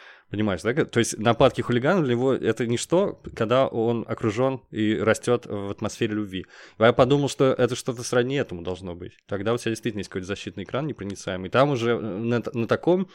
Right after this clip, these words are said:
на такой почве уже может вырасти Тед Лассо, который будет и остроумным, и талантливым, и очень крутым профессионалом. Но у него немного другая история, у него другой origin,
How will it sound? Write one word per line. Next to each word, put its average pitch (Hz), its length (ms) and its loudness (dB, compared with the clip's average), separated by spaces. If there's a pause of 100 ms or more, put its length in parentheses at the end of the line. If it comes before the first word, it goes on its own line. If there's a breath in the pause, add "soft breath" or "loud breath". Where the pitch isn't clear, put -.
(240 soft breath)
на 110 60 -2
такой 190 200 4
почве 117 380 4
уже 147 160 4
может 131 240 0
вырасти 104 420 -4
Тед 101 260 -4
Лассо, 90 360 -6
который 98 340 -6
будет 92 260 -8
и 90 60 -4
остроумным, 135 600 0
и 101 120 -8
талантливым, 120 680 -4
и 107 260 -2
очень 101 420 -4 (160 loud breath)
крутым 113 340 -4
профессионалом. 101 680 -6 (640 soft breath)
Но 110 80 0
у 117 60 2
него 131 160 4
немного 139 260 2
другая 139 320 4
история, 98 240 -4
у - 40 -4
него 120 100 -2
другой 117 300 2 (220 loud breath)
origin, 113 580 2